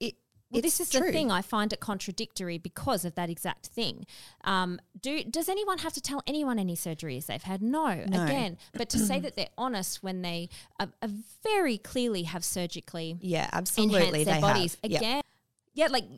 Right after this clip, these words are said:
Speaker 2: get, like, the surgery, it's nobody's business.
Speaker 1: Yeah.
Speaker 2: But, um,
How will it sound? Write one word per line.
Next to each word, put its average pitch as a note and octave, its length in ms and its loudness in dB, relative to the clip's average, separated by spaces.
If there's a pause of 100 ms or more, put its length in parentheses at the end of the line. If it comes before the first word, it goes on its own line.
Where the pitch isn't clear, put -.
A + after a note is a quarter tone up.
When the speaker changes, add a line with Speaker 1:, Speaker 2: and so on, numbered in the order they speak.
(180)
Speaker 2:
get, D#4 260 4
like, B3+ 200 2
the C4+ 60 -2
surgery, C#4 500 4
it's - 120 -4
nobody's C#4 360 0
business. G#3 580 -4
Speaker 1:
Yeah. D3 260 4 (260)
Speaker 2:
But, - 420 4 (120)
um, G#3 500 2